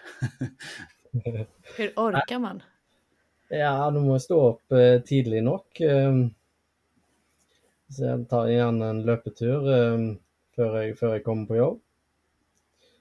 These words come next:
Speaker 3: Och så blir det ett, eh, nytt, eh, pass på, på kvällen, eftermiddagen.
Speaker 1: Mm.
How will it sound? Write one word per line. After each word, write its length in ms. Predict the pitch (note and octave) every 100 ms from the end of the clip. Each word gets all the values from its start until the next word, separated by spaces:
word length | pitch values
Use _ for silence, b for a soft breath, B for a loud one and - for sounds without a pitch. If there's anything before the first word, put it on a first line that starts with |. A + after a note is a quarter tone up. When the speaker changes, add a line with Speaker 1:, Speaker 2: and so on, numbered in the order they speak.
| _
Speaker 3:
Och 160 | C3 B2
så 140 | C3+
blir 160 | B2+ B2+
det 180 | B2 A#2+
ett, 260 | A#2+ -
eh, 200 | A#2+ A2+
nytt, 440 | A2 G#2+ _ _ A2+
eh, 160 | G#2+
pass 340 | G#2 G#2+ - -
på, 360 | G#2+ G#2+ G#2 -
på 120 | G#2+
kvällen, 500 | - G#2+ G#2 G#2+ G#2+
eftermiddagen. 680 | G#2 - G2+ G2 G2 G2+ G#2 _ _ _ _ _ _ _ _ _ _ _ _ _ _ _ _ _
Speaker 1:
Mm. 140 | G2+